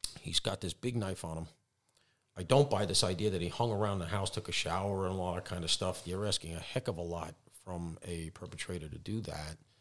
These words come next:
Um, he's in a, in a house with four dead bodies. He doesn't know who heard what. Was there a scream? Did they heard, hear noise, et cetera? Um, I'm not really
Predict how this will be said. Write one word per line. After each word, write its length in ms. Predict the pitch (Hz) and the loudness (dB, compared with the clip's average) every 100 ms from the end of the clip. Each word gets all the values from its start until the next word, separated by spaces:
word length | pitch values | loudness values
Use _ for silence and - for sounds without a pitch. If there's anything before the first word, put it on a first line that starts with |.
| _ _ - | _ _ -10
Um, 380 | 87 85 82 85 | -6 -4 -4 -6
he's 180 | - 87 | -4 -2
in 80 | 90 | -2
a, 60 | 76 - _ - | -6 -10 _ -8
in 100 | 95 | -4
a 60 | |
house 320 | 85 110 107 - | 0 0 0 -2
with 120 | - | -6
four 240 | - 107 | -2 -2
dead 240 | 104 101 78 | 0 -2 -2
bodies. 340 | 87 92 95 | -2 -2 -2
He 80 | 85 | 0
doesn't 320 | 98 107 101 | 2 2 2
know 280 | 98 104 90 | 0 0 -2
who 160 | - 110 - | -4 -6 -2
heard 240 | 101 80 | -2 -2
what. 260 | 73 87 101 - | -6 -4 -6 -8
Was 200 | 92 117 | -2 0
there 160 | 110 104 | 2 4
a 60 | |
scream? 380 | - - 110 110 | 2 2 0 2
Did 120 | 90 | 0
they 120 | 95 | 0
heard, 240 | 107 107 101 - | 2 0 -2 -8
hear 160 | 107 110 | -4 0
noise, 400 | 101 104 101 - | 0 2 0 0
et 100 | - | 0
cetera? 340 | 90 90 92 - - - _ _ _ _ | 0 0 -2 -6 -20 -20 _ _ _ _
Um, 400 | 98 95 90 90 85 - _ _ _ | -2 0 0 -2 -6 -12 _ _ _
I'm 160 | 90 92 | -8 0
not 180 | 110 131 | 2 2
really 340 | 135 120 110 | 2 2 0